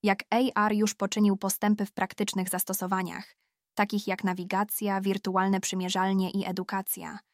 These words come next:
z urządzeniami takimi jak Google Maps,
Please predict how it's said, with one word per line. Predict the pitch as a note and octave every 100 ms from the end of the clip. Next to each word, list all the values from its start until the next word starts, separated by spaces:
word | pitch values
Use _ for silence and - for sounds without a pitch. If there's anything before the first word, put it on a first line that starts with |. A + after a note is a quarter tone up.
| _ _ _ -
z | -
urządzeniami | G#3+ G3+ F#3+ F#3+ F#3+ G3+
takimi | G3 F#3 G3+ G3
jak | F#3 F3+
Google | F#3+ G3 G3 F#3
Maps, | F#3 E3+ F#3 -